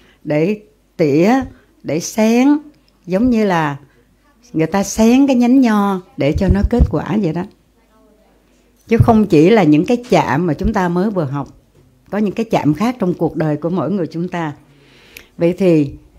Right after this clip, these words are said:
xin ông bà anh chị em hãy nhớ lại rằng trong quá khứ và trong hiện tại, Chúa đã chạm anh chị em như thế nào? Và cái cú chạm của Chúa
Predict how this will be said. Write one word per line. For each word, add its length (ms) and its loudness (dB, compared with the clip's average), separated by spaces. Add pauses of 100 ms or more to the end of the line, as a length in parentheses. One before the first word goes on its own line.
xin 320 -6
ông 120 -2
bà 80 -2
anh 140 -2
chị 120 -6
em 220 -2
hãy 160 -2
nhớ 400 2
lại 260 0
rằng 200 2 (600)
trong 220 2
quá 120 2
khứ 400 4 (460)
và 360 -4
trong 200 4
hiện 200 2
tại, 360 -4 (880)
Chúa 460 6
đã 100 -2 (180)
chạm 500 2
anh 120 0
chị 140 -4
em 280 0
như 120 2
thế 160 0
nào? 240 -2 (3000)
Và 160 4
cái 260 2
cú 100 8 (140)
chạm 360 4
của 220 4
Chúa 280 6